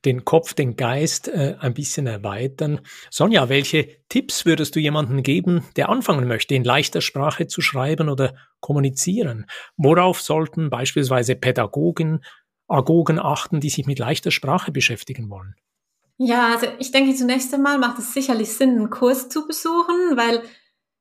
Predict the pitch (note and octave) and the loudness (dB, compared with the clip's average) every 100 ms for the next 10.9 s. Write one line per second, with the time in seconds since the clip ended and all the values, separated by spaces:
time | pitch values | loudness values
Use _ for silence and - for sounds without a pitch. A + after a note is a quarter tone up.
0 | _ - A3 A#3+ B3+ - A3 A#3 - B3 | _ 0 2 2 -2 0 0 0 -4 -4
1 | - G#3+ A#3 A#3 A3+ A3 G#3 G#3 A3 A3 | 0 0 2 0 0 0 0 2 2 2
2 | - - G3 F3+ G3 - - - B3+ D4+ | -2 -2 0 2 0 -6 -4 2 2 2
3 | C4+ A4+ A#4+ G#4+ F4+ D4 D4+ C4+ C#4 D4 | 0 0 2 2 2 2 2 2 4 2
4 | D#4+ C4+ C4 A#3 - - - - - B3 | 2 -2 -2 -2 -2 -12 -12 -8 -2 2
5 | C4+ C4+ C4+ B3 - A3 - C4+ C4+ C4+ | 2 2 2 0 0 -2 -2 0 0 2
6 | A#3+ B3+ - A3 A#3 B3+ A#3+ A#3 A3+ B3 | -2 -2 -4 0 2 2 0 -2 -4 -2
7 | B3+ - G#3+ G#3 A3+ A3 G3+ F#3+ G3 G3 | -2 0 -2 0 0 0 -4 -4 0 2
8 | A#3 G#3 C4 C4 - - - - A3+ G#3+ | 2 2 2 0 -8 -16 -18 -10 -2 0
9 | A3 A3 A3+ B3+ D4+ C#4 - B3+ B3 - | 2 2 4 4 2 0 -4 -4 -2 0
10 | C4 C4+ B3 A3+ B3 C#4 - B3+ B3 | 2 4 2 0 -2 -2 -2 -4 -4